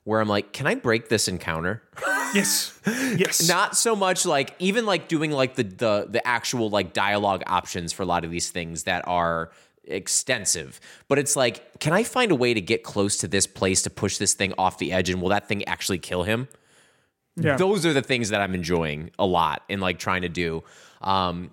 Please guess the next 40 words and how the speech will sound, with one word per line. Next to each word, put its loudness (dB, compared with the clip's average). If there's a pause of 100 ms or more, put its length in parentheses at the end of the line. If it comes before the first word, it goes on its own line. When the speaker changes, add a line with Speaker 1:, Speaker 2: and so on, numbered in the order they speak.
(100)
Speaker 1:
and 0
it, 0
it, 0
d-, 2
it's, 0
you -2
know, 4
it's 0
pretty 0
open. 2
It's 0
like, 0
it, 2
it's -4
like 0
a, 4
a 4
f-, -10
uh, 4
it's 2
a 4 (300)
version 2
of 4
D 4
and 0
D 2
where 4
you 4
can -2
only -2
fuck -2
with -4
the -2
dungeon -2
master -2
so -2
much. -8
<laughs> -20 (460)
Speaker 2:
Yes, -2
yes. -2